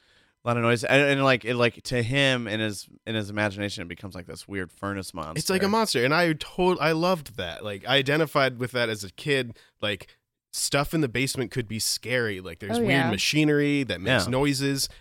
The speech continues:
Speaker 2: and that's where I had all my video games, so I had to be down in the basement, you know?
Speaker 3: <laughs>
Speaker 2: And I also had one of those things where it, the,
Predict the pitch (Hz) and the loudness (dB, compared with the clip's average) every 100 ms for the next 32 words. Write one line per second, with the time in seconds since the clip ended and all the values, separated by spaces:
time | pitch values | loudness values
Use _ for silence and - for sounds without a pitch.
0 | - 113 135 127 117 117 110 104 98 139 | -6 -4 0 2 2 2 0 -2 -2 -2
1 | 117 110 98 98 107 87 82 135 139 131 | -2 -2 -4 -6 -8 -10 -6 -2 -2 -6
2 | _ - _ 110 120 147 156 147 160 160 | _ -20 _ -2 0 2 2 2 0 0
3 | 180 175 165 170 185 190 _ - - 202 | 0 0 0 0 0 -4 _ -16 -12 -12
4 | 247 - 262 123 120 120 113 123 131 147 | -14 -16 -2 0 0 0 0 2 2 0
5 | 127 131 113 120 117 117 107 - 117 113 | 0 0 0 -2 0 0 -2 -4 -4 -4
6 | 110 104 104 - 95 98 | -4 -4 -6 -12 -10 -10